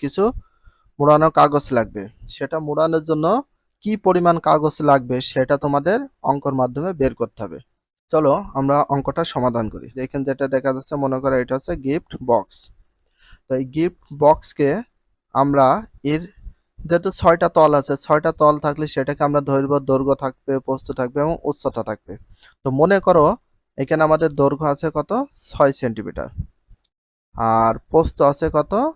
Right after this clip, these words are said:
ছয় সেন্টিমিটার ধরলাম। এবার ধরে নাও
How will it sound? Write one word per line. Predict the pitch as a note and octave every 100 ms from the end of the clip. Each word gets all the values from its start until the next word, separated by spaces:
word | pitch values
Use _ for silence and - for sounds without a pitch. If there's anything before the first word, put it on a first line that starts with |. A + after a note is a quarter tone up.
| - - -
ছয় | - E3+ E3+
সেন্টিমিটার | D#3 C#3 C3+ C3 B2+
ধরলাম। | B2 A#2+ B2+ G3+ - _ _ _ _
এবার | D#3 F3 F#3+ D#3
ধরে | E3 F3 E3
নাও | C#3